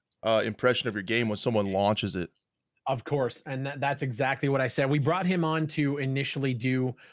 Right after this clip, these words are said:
Speaker 2: the main menu, um, and then, um, just his expertise on, on going into our, our hud and stuff like that has just been incredible to see.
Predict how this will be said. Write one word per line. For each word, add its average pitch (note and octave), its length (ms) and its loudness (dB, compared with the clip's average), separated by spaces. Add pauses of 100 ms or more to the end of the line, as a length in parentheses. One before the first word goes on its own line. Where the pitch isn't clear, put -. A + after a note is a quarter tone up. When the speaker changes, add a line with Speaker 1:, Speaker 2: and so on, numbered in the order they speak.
(140)
Speaker 2:
the B2 400 0
main B2+ 320 -2
menu, C3 360 0 (320)
um, A2+ 460 -2
and B2+ 180 0
then, A#2 340 0 (540)
um, A2 460 -4 (140)
just A#2+ 320 -4
his B2+ 260 -2
expertise A#2 600 -4
on, A2+ 240 -4
on A#2 280 -4
going A2 340 -2
into A2 320 -4
our, G2+ 300 -2
our G2+ 160 -4
hud A2 360 -2
and G#2+ 120 -6
stuff - 280 -4
like G#2+ 140 -6
that G#2 180 -4
has G#2+ 160 -8
just - 260 -8
been A2 280 -8 (160)
incredible G#2 640 -4
to G#2+ 120 -12
see. G#2+ 340 -6